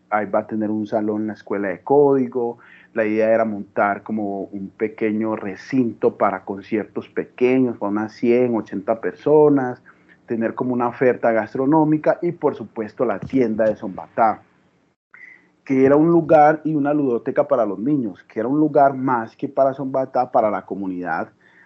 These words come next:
porque ustedes pueden ver que esta es una de las comunas más grandes y, por ejemplo, nosotros, eh, lo más cercano que tenemos a los centros, a un centro cultural es, son las uvas, ¿no? Eh,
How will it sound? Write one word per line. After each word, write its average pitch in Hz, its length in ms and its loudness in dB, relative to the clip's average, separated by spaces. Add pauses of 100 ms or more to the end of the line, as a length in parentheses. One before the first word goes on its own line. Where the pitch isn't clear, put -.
(220)
porque 107 240 -8
ustedes 95 340 -6
pueden 107 280 -2
ver 104 160 -2
que - 120 -4
esta 98 200 -2
es 104 100 -10
una 107 120 -2
de 101 40 0
las 101 140 -4
comunas 92 340 -6
más 110 280 -2
grandes 117 600 0
y, 139 220 2
por 104 260 -2
ejemplo, 95 340 -2
nosotros, 110 800 -4 (460)
eh, 98 340 -4
lo 101 140 0
más 117 280 2
cercano 135 500 4
que 131 80 -4
tenemos 113 340 -2
a - 20 0
los 113 200 -2
centros, 120 420 -4
a 107 140 0
un 110 120 -6
centro 135 380 -2
cultural 139 640 0
es, 104 520 -8 (180)
son 113 180 -4
las 107 200 -4
uvas, 151 420 0
¿no? 135 260 -6 (500)
Eh, 98 580 -6